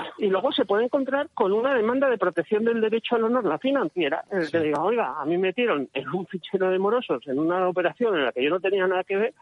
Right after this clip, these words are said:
Speaker 2: Claro.
Speaker 1: y me tienen que indemnizar también por un perjuicio a mi integridad moral".
Speaker 2: Hay o-, hay otro tema que, que sobrevuela seguro, y es que el, el, la, las tasas, los intereses en,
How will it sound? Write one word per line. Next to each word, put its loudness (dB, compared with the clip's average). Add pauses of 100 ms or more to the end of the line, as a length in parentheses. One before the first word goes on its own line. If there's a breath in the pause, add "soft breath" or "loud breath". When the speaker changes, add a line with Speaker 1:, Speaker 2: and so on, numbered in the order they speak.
(120)
Speaker 2:
Claro. -14
Speaker 1:
y 0
me 2
tienen 0
que 0
indemnizar 0
también 0
por 0
un -4
perjuicio -2
a 2
mi 2
integridad -4
moral". -4 (220)
Speaker 2:
Hay 0
o-, 0
hay 4
otro 0
tema 2
que, 2
que -2
sobrevuela 0
seguro, -2
y -2
es -4 (420 loud breath)
que 4 (320 loud breath)
el, -2
el, -6
la, -4
las -10
tasas, 6
los -2
intereses 0
en, 0